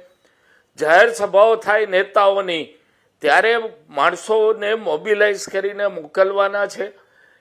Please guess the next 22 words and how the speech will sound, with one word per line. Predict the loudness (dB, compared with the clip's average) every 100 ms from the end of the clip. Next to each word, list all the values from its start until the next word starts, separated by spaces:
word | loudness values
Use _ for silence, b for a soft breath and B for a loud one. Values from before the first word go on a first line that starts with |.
| -12
એટલે | -12 -10 0 2
આ | 4 2
બધા | 0 2 2
કારણોસર | 2 -2 -2 -2 -4 -2 -4 2 2 2
એની | -2 -4 -4
ઉપર | -6 -2 -2
કડક | -2 -2 2 2 0
થઈ | -8 -8
શકાતું | -6 -10 -4 -6 -6 -6 -6 -6
નથી, | 0 2 2 0 -6 -6 -10 b b b b b _ 0
કારણ | 0 0
કે | -6 2 4 4 0
જો | _ -2 -2
કડક | 0 0 4 2 0 -4
થાય | 2 2 2
તો | -2 -4
આખો | -4 -4 0 0
પાયો | 2 -2 0 -2
ખસે. | -4 -6 -4 -6 -6 _ _ _ _ _ _ _ _ _ _ b b b b b
આવી | -2 -2 -2 -2
જ | -4
રીતે | -4 -4 0 0 0 -6